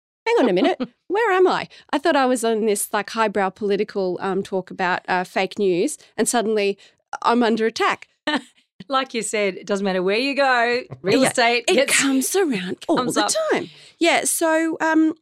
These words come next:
Speaker 1: anyway, he said, Oh, listen, you know, don't believe anything you ever read about property in a, in a newspaper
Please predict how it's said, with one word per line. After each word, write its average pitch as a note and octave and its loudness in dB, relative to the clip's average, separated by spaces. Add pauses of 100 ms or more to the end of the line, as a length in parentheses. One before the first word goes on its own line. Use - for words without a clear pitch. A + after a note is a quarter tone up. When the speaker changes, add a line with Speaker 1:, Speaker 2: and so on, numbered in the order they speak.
(100)
Speaker 1:
anyway, D4+ 2
he B3 -4
said, B3 -2 (160)
Oh, - -2 (140)
listen, - -2 (460)
you C4+ 2
know, A3+ 0 (540)
don't D4+ 0
believe A3 0
anything B3 2
you G#3 2
ever A3+ -2
read G#3+ -2
about F#3+ -6
property F#3 -6
in F3+ 0
a, E3+ -4
in F#3 -4
a F3 0
newspaper G3+ -2